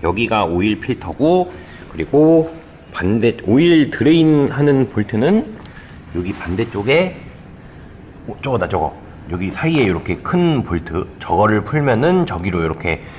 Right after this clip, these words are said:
엔진 오일이 줄줄줄 나오나 봐요. 그래서 저거를 풀고 다시 잠그고. 일단 지금 이 레벨링은 저번에 한번 뽑아봤는데 모자르거나 그러-, 그러진 않더라고요. 옆. 오,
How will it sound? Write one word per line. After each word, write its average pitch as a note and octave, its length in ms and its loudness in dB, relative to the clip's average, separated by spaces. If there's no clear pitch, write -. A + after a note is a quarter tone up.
엔진 F#2 300 -2
오일이 E2 300 -2
줄줄줄 E2 680 -4
나오나 D#2+ 300 0
봐요. D2 240 -8
그래서 D2+ 220 -12
저거를 D#2+ 320 -6
풀고 E3 640 0
다시 - 180 -14
잠그고. D#2+ 540 -6
일단 B2 460 -4
지금 D#3 540 0
이 G#2 80 -4
레벨링은 A2 640 0
저번에 A2+ 300 -2
한번 G2 240 -2
뽑아봤는데 A2 640 0
모자르거나 D3+ 840 2
그러-, C3 260 0
그러진 B2 320 -4
않더라고요. E2+ 680 -2
옆. F2+ 160 -2
오, F2 140 0